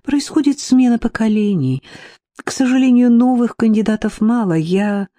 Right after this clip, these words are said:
надеюсь на Григория Александровича". Вообще-то говорить об этом она не хотела. Однако иногда колдуну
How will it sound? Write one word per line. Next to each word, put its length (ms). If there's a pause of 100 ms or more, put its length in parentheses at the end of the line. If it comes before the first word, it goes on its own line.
(340)
надеюсь 600
на 120
Григория 480
Александровича". 1120 (1300)
Вообще-то 460
говорить 480
об 180
этом 360
она 260
не 220
хотела. 800 (920)
Однако 760 (340)
иногда 680
колдуну 720